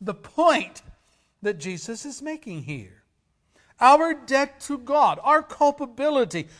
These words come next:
for breaking his law is so large, it is so encompassing as to be impossible to repay. This could,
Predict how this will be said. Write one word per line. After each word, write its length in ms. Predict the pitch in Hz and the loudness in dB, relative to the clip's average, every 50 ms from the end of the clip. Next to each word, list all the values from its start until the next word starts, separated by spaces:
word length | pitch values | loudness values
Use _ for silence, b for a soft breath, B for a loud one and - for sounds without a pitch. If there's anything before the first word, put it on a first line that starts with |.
| B | B
for 160 | B - 233 220 | B 0 0 0
breaking 440 | 180 233 254 277 277 - 294 269 | 2 2 2 2 0 -2 -8 -8
his 420 | 254 226 247 262 202 - - - - _ _ _ _ _ | -6 -6 -6 -6 -6 -10 -14 -16 -20 _ _ _ _ _
law 560 | - 139 151 165 190 214 226 202 156 131 135 | -8 -4 -2 0 2 4 6 4 4 2 0
is 160 | - 220 226 | -6 -8 -8
so 680 | - - - - - - - - - 359 370 403 427 427 453 453 453 440 415 | -6 -6 -8 -8 -10 -12 -10 -6 0 0 0 2 2 2 2 4 4 4 4
large, 480 | 381 277 170 127 117 113 110 - - b b b b | 4 4 2 0 -2 -10 -14 -20 -20 b b b b
it 140 | b 320 320 | b -8 -6
is 100 | 320 285 | -2 -2
so 400 | - - - 359 370 403 415 381 | -2 0 4 4 6 6 6 4
encompassing 1200 | 349 370 370 339 - - - 349 359 381 - - 370 339 - - - 254 220 175 175 220 302 - b b b b b b b | 0 0 -2 -4 -6 0 2 4 4 4 2 2 0 0 0 0 -2 -2 -2 -2 -4 -6 -8 -10 b b b b b b b
as 180 | b 285 302 294 | b -2 -2 -2
to 140 | - 302 311 | -4 -6 -6
be 280 | 302 - 311 330 339 370 415 427 | -4 -4 -8 -6 -6 -8 -8 -8
impossible 1300 | 359 - - - - 294 330 381 415 415 - - 302 262 233 208 190 185 160 160 185 - - - b b b b b b | -10 -14 -6 0 0 2 4 4 4 2 0 -4 -2 -2 -2 -2 -4 -8 -4 -2 -2 -2 -2 -4 b b b b b b
to 140 | - - 285 | -8 -8 -6
repay. 920 | 294 277 302 330 330 339 349 370 415 427 415 415 403 285 170 123 110 _ _ - - _ _ _ _ _ _ _ _ _ _ _ _ _ _ _ _ _ _ _ | -4 -4 -6 -6 -8 -8 -8 -8 -6 -6 -6 -6 -6 -8 -8 -10 -12 _ _ -20 -20 _ _ _ _ _ _ _ _ _ _ _ _ _ _ _ _ _ _ _
This 220 | - 403 415 - - | -2 -2 0 -2 -2
could, 360 | - - 277 269 247 202 | -4 -4 -6 -6 -6 -8